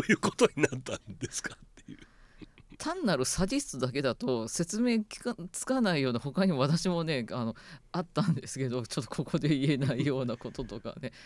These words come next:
Speaker 2: それって、まあ、普通に私が捕まりますよねっていうような。
Speaker 1: だからその、自分がやらずによくって、その面白さとか過激さだけを追求していくと、なんかほんと、とん-、とんでもないことになっていっ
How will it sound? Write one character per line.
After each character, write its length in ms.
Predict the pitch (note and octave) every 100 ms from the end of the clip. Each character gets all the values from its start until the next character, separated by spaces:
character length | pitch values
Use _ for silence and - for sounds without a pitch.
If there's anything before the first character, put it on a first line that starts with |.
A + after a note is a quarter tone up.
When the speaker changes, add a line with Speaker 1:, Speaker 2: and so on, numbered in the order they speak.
| - - -
Speaker 2:
そ 240 | - A#2+
れ 80 | A#2
っ 40 | B2
て、 400 | - C#3 A#2+ A#2
ま 160 | C#3+
あ、 100 | B2+
普 140 | A2+ -
通 220 | - A#3+
に 120 | A3
私 320 | G#3 G3 -
が 100 | F3
捕 300 | F3 - F#3+
ま 120 | F#3+ F#3
り 80 | E3+
ま 140 | F3+
す 200 | - -
よ 120 | G#2+
ね 280 | A2+ D3+ -
っ 60 | -
て 120 | - B2
い 220 | B2+ -
う 20 |
よ 200 | A2+ G#2
う 40 | -
な。 80 |
Speaker 1:
だ 440 | - - - - C#3+
か 60 |
ら 40 | C3
そ 140 | C#3+
の、 280 | C3+ B2+ B2+ - - -
自 180 | A#2+ F3+
分 220 | B3+ B3
が 80 | A#3+
や 140 | G#3+
ら 120 | G#3+
ず 160 | G3 G3
に 300 | F#3+ F#3 - -
よ 160 | E3
く 140 | E3 A2+
っ 20 |
て、 560 | - - A#2+ G#2 F2 - -
そ 140 | B2+
の 140 | A2+ A2+
面 180 | B2 B2+
白 240 | D3 B2
さ 120 | G#2
と 100 | F2
か 160 | F2+ F2 - - - -
過 140 | - G#2+ G#2 G#2+
激 260 | A2+ A2+
さ 120 | - B2
だ 120 | A#2
け 120 | B2
を 60 | G#2
追 260 | - G#2+
求 160 | - G2+
し 80 | -
て 80 |
い 60 | G2+
く 120 | G2
と、 300 | - C3+ G2
な 160 | F#2 G#2
ん 20 |
か 120 | - G#2+
ほ 280 | B2+ A#3
ん 60 | A3
と、 180 | F#3 F3 - -
と 120 | C4+
ん-、 100 | B3+
と 160 | - C4+
ん 100 | B3+
で 60 |
も 100 | B3
な 100 | B3
い 40 | C#3+
こ 100 | G2
と 100 | E2+
に 60 |
な 80 | F2
っ 40 | E2+ - -
て 80 | -
い 60 |
っ 40 | D#2+